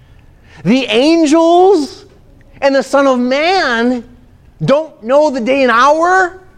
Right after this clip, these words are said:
stop trying to figure it out. Right? But now here's the, here's where it's going. 'Cause once you get that in your mind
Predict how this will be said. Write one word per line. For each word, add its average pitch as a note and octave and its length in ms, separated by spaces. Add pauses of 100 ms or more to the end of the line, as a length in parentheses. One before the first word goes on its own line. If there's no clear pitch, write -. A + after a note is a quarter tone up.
(240)
stop - 480
trying C#4 320
to - 60
figure C#4 320
it D#4 60
out. F4 800 (360)
Right? A4 420 (1700)
But B3+ 100
now C4+ 140
here's D4+ 340
the, B3+ 220 (160)
here's D#4 240
where D4+ 140
it's G#3 100
going. G#3+ 580 (520)
'Cause B3+ 180
once C4 340
you C#4+ 80
get A#3+ 140
that C4+ 160
in A#3 100
your A3+ 120
mind G#3+ 540